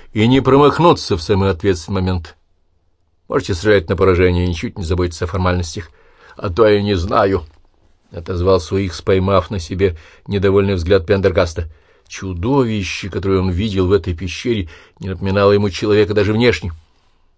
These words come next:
Уикс не мог забыть, как этот зверь схватил собаку за шею и стал рвать на куски, разбрасывая их по всей пещере. Хорошо, что Пендергаст шел впереди и не видел, как Уикс вздрогнул от страха. Через несколько минут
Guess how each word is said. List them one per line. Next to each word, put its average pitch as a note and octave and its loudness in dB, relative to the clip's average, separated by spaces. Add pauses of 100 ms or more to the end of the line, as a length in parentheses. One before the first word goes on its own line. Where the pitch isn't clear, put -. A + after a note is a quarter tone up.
(140)
Уикс - -14
не G2+ -8
мог G2 -4
забыть, F2+ -4
как - -18
этот G2 -8
зверь F#2 0
схватил G#2 -6
собаку G#2 -4
за F#2+ 0
шею G#2 -4
и F#2+ -4
стал G2+ 0
рвать G#2 2
на A2+ -2
куски, A2 -8
разбрасывая G#2+ -2
их G#2+ -16
по A2 -10
всей A#2 -4
пещере. A2 -4 (400)
Хорошо, A#2 0
что - -2
Пендергаст A#2 2
шел B2+ 2
впереди A#2+ -2 (200)
и A#2+ 0
не A#2+ 2
видел, A#2 -2
как G2+ -4 (180)
Уикс G#2 -2
вздрогнул F2 0
от E2+ -6
страха. - -8 (1900)
Через A#2+ 0
несколько D#3 2
минут E3 -2